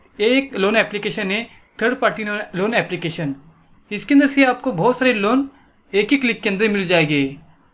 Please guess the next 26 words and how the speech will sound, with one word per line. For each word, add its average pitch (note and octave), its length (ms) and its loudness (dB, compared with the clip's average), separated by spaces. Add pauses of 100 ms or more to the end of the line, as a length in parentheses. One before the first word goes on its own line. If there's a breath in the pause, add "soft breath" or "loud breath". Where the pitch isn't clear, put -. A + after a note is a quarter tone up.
(640)
चलो B3 180 2
मान A#3 220 4
लो B3 120 4
अगर B3 120 0
आपके A#3 260 0
पास B3 200 0
सिर्फ C4 160 -6
आधार G3 240 2
कार्ड A#3 180 0
और A3+ 100 0
पैन G#3 260 -4
कार्ड G#3+ 160 2
है A#3 140 0
तो A#3 140 -2
आपको A#3+ 200 2
क्या A#3+ 120 0
करना G#3 220 2
होगा, F3 200 0
तो G#3 160 -2
आपको A#3+ 260 2
इंस्टेंट A3 320 -2
लोन F#3+ 160 -2
पर F3 140 0
क्लिक G3+ 240 -4
करना E3 200 2
होगा। C#3+ 360 0